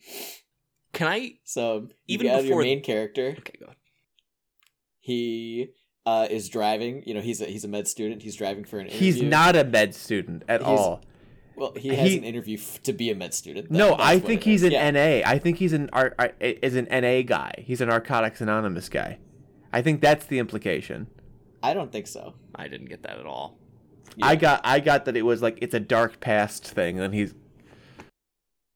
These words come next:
Speaker 2: I, okay. Uh, I figured, I don't know, he has kind of a nice car, though. I mean, I think that
Speaker 3: He
Speaker 2: there was,
Speaker 3: put all
Speaker 2: he has
Speaker 3: his
Speaker 2: a cell
Speaker 3: money
Speaker 2: phone
Speaker 3: into
Speaker 2: and,
Speaker 3: that
Speaker 2: like,
Speaker 3: car.
Speaker 1: He
Speaker 3: He
Speaker 1: did
Speaker 3: put all
Speaker 1: put
Speaker 3: of
Speaker 1: all
Speaker 3: his
Speaker 1: his
Speaker 3: money.
Speaker 1: money into that car.
Speaker 2: Yeah. Because he wants to look the part of the job that he's going to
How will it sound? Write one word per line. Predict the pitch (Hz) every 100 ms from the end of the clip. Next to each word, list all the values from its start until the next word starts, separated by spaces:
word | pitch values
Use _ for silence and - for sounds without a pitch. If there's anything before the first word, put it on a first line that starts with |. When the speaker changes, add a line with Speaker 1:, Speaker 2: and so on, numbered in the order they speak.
| _ _ _ _ _ _
Speaker 2:
I, | 123 135 139 139 139 139 143 143 123
okay. | 147 117 - -
Uh, | 127 131 113
I | 139 139
figured, | 139 117 127 120 120 113 _ _ _ _ _ 131 -
I | 208
don't | 320 320
know, |
he | 139
has | 240
kind | - 175
of | 254
a | 117
nice | 123 139 - - _ _ -
car, | 143 170
though. | 87 82
I | 87
mean, | 98 98
I | 98
think | - 120
that | 120 -
Speaker 3:
He | 185
Speaker 2:
there |
was, | 208 208
Speaker 3:
put | -
all | 156 170
Speaker 2:
he | 175
has | 165
Speaker 3:
his | 139
Speaker 2:
a |
cell | 156
Speaker 3:
money | 165 160
Speaker 2:
phone | 147 139 135
Speaker 3:
into | 139
Speaker 2:
and, | 113
Speaker 3:
that | 107
Speaker 2:
like, | 104
Speaker 3:
car. | - 98 85 92
Speaker 1:
He | 127
Speaker 3:
He | 123
Speaker 1:
did | 117
Speaker 3:
put |
all | 127 127 135
Speaker 1:
put | 101
Speaker 3:
of |
Speaker 1:
all | 101
Speaker 3:
his | 104
Speaker 1:
his |
Speaker 3:
money. | 98
Speaker 1:
money | 76 55
into | 50 50
that | - -
car. | - - -
Speaker 2:
Yeah. | 262 403 - - _ _ _ _ _ _ -
Because | 139 156
he | 151
wants | 143 147 143
to | 120
look | 123 143 -
the |
part | 120 160 135
of | 92
the | 92
job | 101 107 98
that | 90
he's | 92
going | 107 98 95
to | 87